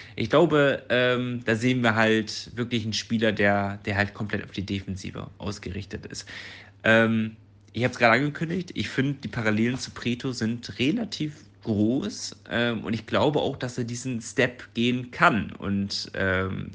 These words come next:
ich spiele gleich eine, eine Frage an Malte schon mal zurück für den Podcast. Ob du glaubst, Malte,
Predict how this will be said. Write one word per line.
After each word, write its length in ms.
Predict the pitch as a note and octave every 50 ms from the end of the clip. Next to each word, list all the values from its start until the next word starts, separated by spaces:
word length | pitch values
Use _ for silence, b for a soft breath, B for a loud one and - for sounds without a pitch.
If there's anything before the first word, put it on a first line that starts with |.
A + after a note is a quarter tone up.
| - - -
ich 140 | - G2+ -
spiele 320 | - - B2 A#2 A2+ A2+
gleich 240 | G2 G#2 G#2 G#2 G2
eine, 280 | G2 G2+ G2+ G2+ F#2+ -
eine 140 | G2+ G2+
Frage 340 | G2+ - - A2 B2+ A#2+ A#2
an 120 | G2+ G2+ G2+
Malte 260 | G#2+ B2+ D3 D3 C#3+
schon 160 | - - A#2
mal 140 | G2+ G2+ F2+
zurück 240 | - - A#2+ C3 -
für 120 | - - A2
den 100 | G2+ F#2+
Podcast. 580 | F#2 B2+ C#3 - - A2+ G#2 A2+ B2+ - B B B B B B B B B B B B B B -
Ob 240 | - A2+ - - -
du 120 | D3 E3
glaubst, 540 | E3 - A2+ A#2+ B2 C#3+ E3 E3 - - -
Malte, 600 | C3+ C3+ C3+ C#3 C#3 - D3 C#3 C#3 C#3+ C#3 -